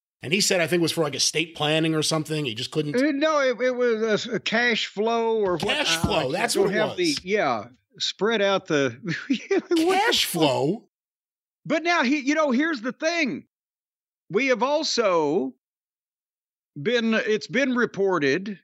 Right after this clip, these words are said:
Speaker 2: I hesitate to say we found out or anything factually these days anymore, but it's been reported reliably that these N D As, all of them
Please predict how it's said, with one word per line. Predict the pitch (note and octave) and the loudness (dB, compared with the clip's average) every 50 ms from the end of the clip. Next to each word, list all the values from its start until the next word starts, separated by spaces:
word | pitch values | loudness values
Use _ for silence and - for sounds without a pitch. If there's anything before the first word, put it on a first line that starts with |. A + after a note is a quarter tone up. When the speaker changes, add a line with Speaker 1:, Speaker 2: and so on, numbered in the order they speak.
| _ - | _ -4
Speaker 2:
I | C#3+ D#3 D#3+ | 0 0 2
hesitate | D3+ G3 A#3+ A#3 G3 - - G3 F#3+ D#3 | 2 2 2 0 0 0 0 0 0 0
to | A2+ | 0
say | - - G3 G#3 G#3+ G#3 F#3+ | -2 0 2 2 2 2 0
we | D#3+ D#3 D#3 | 0 0 0
found | D3 - - - F3 F#3 F#3 F3 D#3+ D3+ | -2 0 0 0 2 2 2 2 2 2
out | D#3 D3+ D#3 E3 E3+ E3+ D#3+ | 2 2 2 2 2 0 2
or | D3+ C#3+ C#3+ D3+ | 2 2 2 2
anything | E3 F3+ E3+ - E3 D3 C#3 A#2+ | 2 0 0 0 2 0 0 0
factually | - - D#3 D#3 E3+ E3 - - C#3 C#3 C#3+ C#3 | 0 0 2 2 2 0 -2 -2 0 0 2 2
these | C3+ D3+ F3 E3+ C3 | 2 0 0 0 0
days | C#3+ C#3 C3 C3 A#2 A2+ | 0 2 2 2 2 2
anymore, | B2+ A#2+ A2+ G#2+ A2 G#2+ G#2+ A2 B2+ | 0 0 2 2 2 2 4 2 2
but | C3 C#3+ E3 C#3 | 2 2 2 2
it's | D3+ D3 - | 2 0 0
been | - F3+ G#3+ B3 B3 | 0 -2 0 0 0
reported | C4 B3 - - - E3 D#3 C#3+ B2+ A#2 A2+ C3 D#3+ F#3 E3+ C#3 _ - | 0 -2 -2 -2 0 0 2 2 2 2 2 0 0 -2 -8 -10 _ -4
reliably | C#3 D#3 E3+ F3 F#3 F#3 F3+ E3 D3+ C#3+ A#2+ B2+ A#2+ A2 G2 F#2 G2+ D#3 - _ _ _ _ _ _ _ _ _ _ _ _ _ _ _ _ _ _ _ - | -2 0 2 2 2 2 2 2 2 2 0 0 0 0 0 0 -2 -4 -8 _ _ _ _ _ _ _ _ _ _ _ _ _ _ _ _ _ _ _ -16
that | C3 A#2+ B2 G#3 A3 G#3+ G#3 G#3+ - - _ _ _ _ _ _ _ _ _ _ _ - | -10 -4 -2 0 0 0 0 -2 -6 -12 _ _ _ _ _ _ _ _ _ _ _ -4
these | B2 G3 A#3 B3 A#3+ F3 G3 | 0 2 2 2 2 2 2
N | A#3+ B3+ A#3+ A3 | 2 2 2 2
D | A#3 A3+ A3 A3+ | 2 2 2 2
As, | A#3+ B3 A#3+ F#3+ D#3 - - | 2 2 2 2 0 -2 -2
all | - E3+ G3 A#3 B3+ B3 A#3+ | 0 0 2 2 2 2 0
of | G#3+ E3 D3 | 0 0 0
them | F3 E3+ D#3 C#3 A#2 G2+ F2+ A2 | 2 2 2 2 2 0 -4 -8